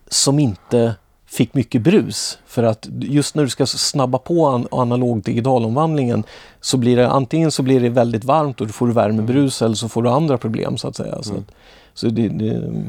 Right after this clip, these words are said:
Speaker 2: Innan vi går vidare då på huvudämnet som är globala
Speaker 1: Globala slut.
Speaker 2: slutare, så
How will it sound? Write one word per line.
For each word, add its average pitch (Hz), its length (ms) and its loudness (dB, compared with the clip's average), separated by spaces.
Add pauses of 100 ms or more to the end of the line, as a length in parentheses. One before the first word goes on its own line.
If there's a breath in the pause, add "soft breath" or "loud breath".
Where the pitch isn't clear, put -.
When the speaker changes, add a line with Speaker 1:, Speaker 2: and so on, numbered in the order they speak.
(600 loud breath)
Speaker 2:
Innan 170 300 2
vi 147 100 4
går 131 260 2
vidare 135 400 2
då 117 120 4
på 107 320 0
huvudämnet 104 500 2
som 95 200 -6
är 95 220 0 (800 loud breath)
globala 120 140 -4 (100)
Speaker 1:
Globala 98 320 0
slut. 135 100 -2
Speaker 2:
slutare, 98 440 0
så 120 220 0